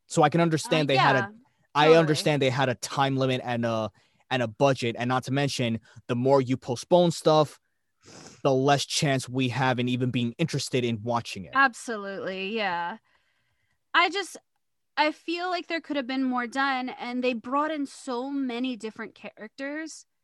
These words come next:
Speaker 1: Mm-hmm.
Speaker 2: that it's hard to wrap up each person's storyline in six episodes. You just can't, no matter how hard you try.
Speaker 1: I mean, do you remember what happened with Game of Thrones?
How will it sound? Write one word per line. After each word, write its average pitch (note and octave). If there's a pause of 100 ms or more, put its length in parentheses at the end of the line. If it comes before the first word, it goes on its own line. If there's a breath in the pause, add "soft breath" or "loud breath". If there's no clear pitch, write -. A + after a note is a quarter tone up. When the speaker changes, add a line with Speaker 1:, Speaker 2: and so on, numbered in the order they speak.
(100)
Speaker 1:
Mm-hmm. B2 (460)
Speaker 2:
that C4+
it's C4
hard D4
to A#3
wrap A3+ (100)
up A#3+ (160)
each A#3+ (460)
person's B3
storyline A3 (380)
in B3+
six -
episodes. A#3+
You A#3+
just D#4
can't, D4
no B3
matter C#4+
how C4+
hard C#4
you A#3+
try. E3 (1400 soft breath)
Speaker 1:
I A#2+
mean, A#2+
do A#2
you A#2+
remember C3
what C3+
happened C#3
with C3
Game C3+
of B2+
Thrones? D3